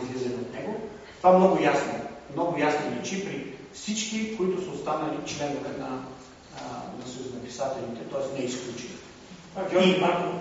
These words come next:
Speaker 2: каза.
Speaker 1: Да, добре. И, а, последно, а, големият избор е не да, а, не как-, а, не какво да пишеш, а дали да пишеш или да не пишеш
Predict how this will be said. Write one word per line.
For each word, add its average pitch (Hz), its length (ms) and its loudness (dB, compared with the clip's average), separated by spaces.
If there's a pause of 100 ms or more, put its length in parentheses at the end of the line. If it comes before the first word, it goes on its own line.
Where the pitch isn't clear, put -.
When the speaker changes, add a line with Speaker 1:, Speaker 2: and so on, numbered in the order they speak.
Speaker 2:
каза. - 200 -6 (140)
Speaker 1:
Да, 262 380 6
добре. - 460 2 (300)
И, - 380 0 (540)
а, - 360 2 (220)
последно, - 580 4 (640)
а, 147 140 -2 (640)
големият 190 460 8
избор - 320 0
е - 240 0 (1500)
не 180 300 4
да, - 320 2
а, - 280 2 (720)
не 180 220 0
как-, 165 480 -4
а, - 20 -2
не - 200 0
какво 175 300 2
да 147 180 2
пишеш, - 640 -4 (560)
а - 340 4 (480)
дали 165 240 2
да 214 160 6
пишеш - 360 4
или 165 120 0
да 160 100 0
не 156 200 2
пишеш - 240 -4